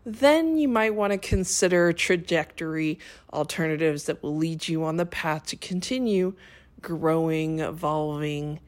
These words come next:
and healing. So that's today's brief episode on choices. Hope it helped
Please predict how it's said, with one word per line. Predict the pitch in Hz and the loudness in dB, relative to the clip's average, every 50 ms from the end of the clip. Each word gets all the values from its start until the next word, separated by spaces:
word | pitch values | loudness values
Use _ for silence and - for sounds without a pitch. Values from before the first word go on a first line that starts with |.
| - - - - - - | -20 -20 -20 -20 -12 -8
and | 151 151 156 | -8 -8 -8
healing. | 160 - - 135 147 131 78 71 58 55 - - - - - - - - - - - - - - - - - - _ _ - - _ _ _ _ _ - - - - - - - - - - - - _ _ _ _ - - - | -8 -10 -8 -6 -4 -4 -6 -6 -10 -12 -14 -18 -20 -20 -20 -20 -20 -20 -20 -20 -20 -20 -20 -20 -20 -20 -20 -20 _ _ -20 -20 _ _ _ _ _ -20 -20 -20 -20 -20 -20 -20 -20 -20 -20 -20 -20 _ _ _ _ -20 -20 -12
So | - - - - 208 190 185 | -8 -4 0 2 4 4 2
that's | 175 180 - - 254 277 330 339 359 349 - - - - - - - - _ _ _ _ _ _ _ _ _ _ _ _ _ _ - | 2 0 0 4 4 6 6 4 4 2 2 2 4 4 2 2 2 -2 _ _ _ _ _ _ _ _ _ _ _ _ _ _ -8
today's | - - - 214 214 214 214 226 226 220 220 214 208 - - _ _ _ _ _ _ | -8 -4 0 2 4 6 8 8 8 6 6 2 0 -6 -14 _ _ _ _ _ _
brief | - 208 196 196 196 202 214 262 294 311 311 311 - - - - - - - - - _ _ _ _ _ _ _ _ - | -8 -6 -6 -4 -4 -4 -2 0 2 4 4 2 2 0 -4 -6 -10 -12 -16 -20 -20 _ _ _ _ _ _ _ _ 2
episode | 220 214 208 - 220 190 - - 220 196 190 190 185 185 - - | 2 2 4 2 0 0 4 6 6 8 8 6 4 0 -4 -2
on | 180 180 180 180 175 | -2 0 0 0 0
choices. | - - - 175 180 180 170 - - 175 170 170 170 170 - - _ _ _ _ _ _ _ _ _ _ _ | -2 -4 -2 0 0 0 0 0 0 2 2 2 0 -2 -6 -10 _ _ _ _ _ _ _ _ _ _ _
Hope | - - - 247 262 254 - | -14 0 2 4 4 4 4
it | 233 | 0
helped | 202 196 214 208 202 196 196 196 - - - - | 2 4 4 6 6 6 4 2 0 -6 -12 -12